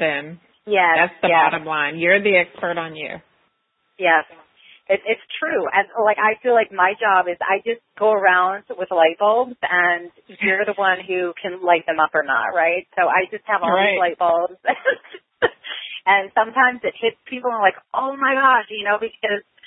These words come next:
Speaker 2: the thing is that I might say it at the right time or you might say it at the right time to the right person in the right circumstance, and all of a sudden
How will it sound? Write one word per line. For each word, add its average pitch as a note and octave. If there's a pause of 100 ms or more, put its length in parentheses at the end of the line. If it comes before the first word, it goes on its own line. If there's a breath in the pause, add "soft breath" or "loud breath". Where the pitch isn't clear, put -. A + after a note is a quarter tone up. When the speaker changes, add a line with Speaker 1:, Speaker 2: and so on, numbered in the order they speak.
(360 loud breath)
Speaker 2:
the -
thing F#4+
is D4+
that B3+
I A3+
might B3
say A3+
it F3+
at F#3
the F#3+
right F#3 (160)
time F#3
or E3+
you G#3+
might G#3+
say G3+
it F3+
at F3+
the F#3+
right F3+
time F3 (240)
to -
the F3
right G3
person F#3 (160)
in F3+
the E3+
right F3
circumstance, E3+ (560 loud breath)
and F3+ (160)
all G3
of G3+
a G3
sudden F3+